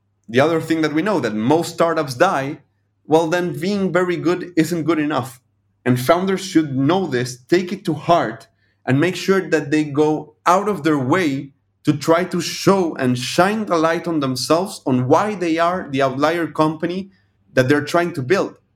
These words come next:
'Cause the only strategy to move forward in venture capital is to consistently be part of this outlier pack. And in the earlier stages, you have the blessing and the curse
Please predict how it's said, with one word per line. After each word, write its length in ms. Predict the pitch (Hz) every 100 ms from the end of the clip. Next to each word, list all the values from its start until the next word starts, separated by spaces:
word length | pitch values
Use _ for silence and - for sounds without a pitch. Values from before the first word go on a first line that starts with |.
| _ -
'Cause 220 | 135 135
the 180 | 131 127
only 280 | 175 208 202
strategy 640 | 185 - 175 165 147 127 123
to 120 | 123
move 260 | 127 180
forward 400 | 175 165 160 139
in 160 | 117 107
venture 320 | 135 156 143
capital 540 | 127 147 156 196 220 - _ _ _ -
is 180 | 156
to 160 | - 170
consistently 920 | 151 139 131 - 196 - 190 185 190
be 260 | 170 135 156
part 460 | - 135 143 147 - _ _ -
of 220 | 120 123
this 280 | 135 135 135 135
outlier 580 | 131 120 139 139 127
pack. 500 | - - 151 104 - _ _ _ _ _ _ -
And 460 | 135 135 135 131
in 140 | - 127
the 140 | 120
earlier 340 | 170 233 196 135
stages, 840 | 135 - 131 117 101 127 - - _ _ _ _
you 80 | 160
have 420 | 175 180 175 156
the 80 | 147
blessing 540 | - 160 214 214 196
and 160 | 170 147
the 60 | 123
curse 640 | - 220 151 139 - 180